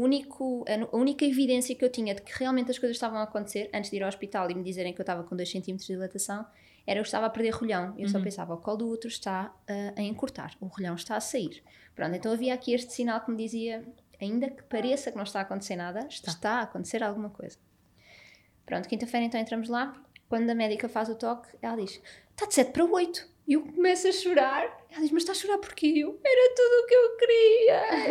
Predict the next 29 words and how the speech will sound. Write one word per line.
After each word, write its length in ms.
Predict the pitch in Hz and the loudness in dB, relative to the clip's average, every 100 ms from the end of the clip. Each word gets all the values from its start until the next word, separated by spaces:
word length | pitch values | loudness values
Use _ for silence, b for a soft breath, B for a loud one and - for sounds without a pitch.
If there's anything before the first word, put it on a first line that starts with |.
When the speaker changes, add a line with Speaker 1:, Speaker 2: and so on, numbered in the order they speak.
| - | 4
Speaker 1:
Eu 80 | 220 | 4
queria 260 | 240 370 | 6 6
Speaker 2:
<laughs> 0 | 226 | 6
Speaker 1:
chegar 240 | - 302 | 6 6
o 80 | 311 | 4
mais 240 | 302 311 | 4 4
tarde 300 | - 294 294 | 4 4 2
possível." 480 | - - 302 285 285 | -4 0 0 2 2
E 60 | 262 | 4
eu 60 | 262 | 4
não, 240 | 247 - | 4 2
eu 140 | 262 247 | 2 2
achava 180 | 269 240 | 2 -2
que 0 | |
estava 180 | 247 233 | -2 -2
para 120 | 240 | -2
aí 40 | 226 | -4
de 60 | - | -4
cinco 200 | 214 - | -6 -4
centímetros. 560 | - 196 185 - - _ | -8 -6 -8 -10 -18 _
Speaker 2:
Sim. 180 | - - | -4 0
Speaker 1:
Mesmo. 380 | 233 214 240 - _ - | 0 0 -4 -10 _ -4
Quando 180 | - 285 | 2 4
ela 100 | 160 | 4
me 120 | 233 | 2
disse 140 | 285 - | -2 -2
aquilo, 200 | 226 - | -2 -2
eu 20 | |
pensei, 300 | 185 - - | -2 -6 -8